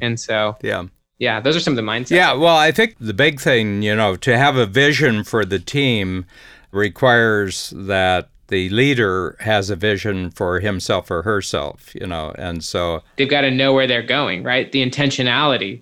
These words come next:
Speaker 1: They've gotta see the bigger and better.
Speaker 2: I talk about this in one of my books, in one of the Small Ambition series books, and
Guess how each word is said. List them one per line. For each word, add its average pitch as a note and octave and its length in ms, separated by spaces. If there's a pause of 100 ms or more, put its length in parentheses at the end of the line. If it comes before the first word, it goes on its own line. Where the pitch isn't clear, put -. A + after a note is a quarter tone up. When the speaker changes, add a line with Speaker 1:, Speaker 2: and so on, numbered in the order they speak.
Speaker 1:
They've C3+ 100
gotta C3+ 200
see D#3 200
the C#3 100
bigger A#2+ 280
and A2+ 120
better. A#2+ 360
Speaker 2:
I B2 180
talk D3 300
about A#2 300
this G2+ 280
in G2+ 160
one G#2+ 220
of G2 60
my F#2+ 240
books, G2+ 760
in G2 140
one F#2+ 180
of F2 140
the E2+ 420
Small G2+ 420
Ambition F2+ 540
series F2 400
books, - 380 (440)
and F#2+ 440